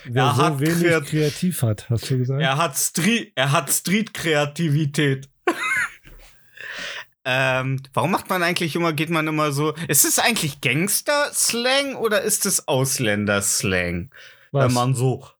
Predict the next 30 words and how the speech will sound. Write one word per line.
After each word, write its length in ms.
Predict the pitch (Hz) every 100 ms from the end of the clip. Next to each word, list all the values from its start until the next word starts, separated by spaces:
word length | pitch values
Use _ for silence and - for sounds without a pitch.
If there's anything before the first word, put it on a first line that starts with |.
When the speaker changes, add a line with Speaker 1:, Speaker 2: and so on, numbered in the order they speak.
| -
Speaker 2:
wenn 160 | 131
man 220 | 139 135
so 220 | 127 139 143
redet. 720 | 123 135 127 127 107 - - _ _ - _ _ -
Wenn 140 | 120
man 220 | 123 123
so 100 | 120
redet, 500 | 117 127 135 139 135 - - _
„Gib 220 | 147 143 143
mir 160 | 143
mal 400 | 135 135 131 131 _ -
ein 260 | 131 135
Köfte 400 | - 156 143 -
auf 400 | 139 135 - -
deinen 360 | - 127 127 131
Nacken, 480 | 139 139 147 123 - _
Bruder.“ 580 | 135 135 135 135 110 - _ - - - -
Ist 220 | 143 -
das, 160 | 143
ist 240 | - 147 -
das, 200 | 156 - -
also, 300 | 143 143 147 151 -
weil 240 | 139 - -
inzwischen 460 | 139 - 135 202
reden 240 | 127 143 208
ja 120 | 165
nicht 220 | 139 135
nur, 420 | 135 120 113 120 -
ähm, 520 | 110 113 113 113 113
Menschen, 680 | 117 135 - 131 123 120